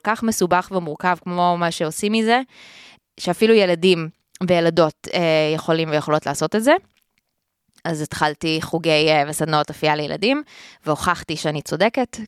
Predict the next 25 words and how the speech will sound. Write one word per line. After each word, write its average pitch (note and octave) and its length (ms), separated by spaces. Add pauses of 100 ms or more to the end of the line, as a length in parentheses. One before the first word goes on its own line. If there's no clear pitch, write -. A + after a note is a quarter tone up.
(120)
כמו D#3+ 180
שאני - 240 (100)
אוהבת G#3+ 640 (320)
להיות F#3+ 200
צודקת, A3 580 (840)
ואת F3 380
זה F3+ 120
עשיתי F3+ 380
תוך - 180
כדי E3+ 260
מיליון E3 320
דברים D#3 240
אחרים. E4 460 (760)
אה, G3 260 (140)
fast A3 300
forward G3 540
לכמה F#3 420
שנים, G3 580
אה, F3 500
אהבתם F3 220
את G#3 80
המבטא? A3 320 (560)
לפני G#3+ 500
ארבע G#3 260
שנים, F#3 540